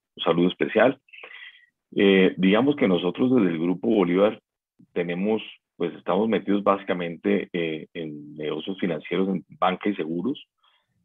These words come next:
y en el tema de la, de la, de la construcción. En cuanto a un marco, nosotros, eh, el tema del valor compartido, pues que es una nueva moda de ponerle nombre a las cosas,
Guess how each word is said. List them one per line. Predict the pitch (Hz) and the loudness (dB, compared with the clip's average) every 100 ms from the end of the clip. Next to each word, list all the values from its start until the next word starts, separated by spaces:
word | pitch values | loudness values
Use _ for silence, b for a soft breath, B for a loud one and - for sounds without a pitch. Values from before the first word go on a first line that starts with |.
| _ | _
y | 98 92 | 0 2
en | |
el | 82 78 | 0 -2
tema | 82 92 | 0 2
de | |
la, | 92 82 | 0 -2
de | - 80 | -4 -6
la, | 76 76 73 - - | -6 -10 -14 -14 -14
de | |
la | 80 | -12
construcción. | - - - - 110 87 - _ _ b b b b b b _ | -14 -16 -16 -6 -2 -2 -6 _ _ b b b b b b _
En | 95 95 95 | 2 2 0
cuanto | 107 104 92 - | 2 2 0 -2
a | 123 | 0
un | 160 170 | 2 2
marco, | 160 139 131 - 143 | 4 4 0 0 2
nosotros, | 131 92 101 92 101 117 117 - - | 2 0 -2 -4 0 0 0 -6 -8
eh, | 95 90 | -6 -6
el | 85 - | -8 -4
tema | 92 120 | 0 0
del | 113 | 2
valor | 87 85 87 | 0 0 -2
compartido, | 117 104 85 - 95 95 104 104 | -6 -2 -4 -2 -2 0 0 -2
pues | 87 - | -10 -12
que | 82 | -18
es | 85 | -12
una | 95 101 | -8 -4
nueva | 104 101 101 | 2 4 4
moda | 98 98 101 | 2 0 0
de | |
ponerle | 95 87 - 95 | -2 -14 -10 -6
nombre | 98 95 | -4 -2
a | 98 | -2
las | 87 | -4
cosas, | - 85 92 | -8 -10 -10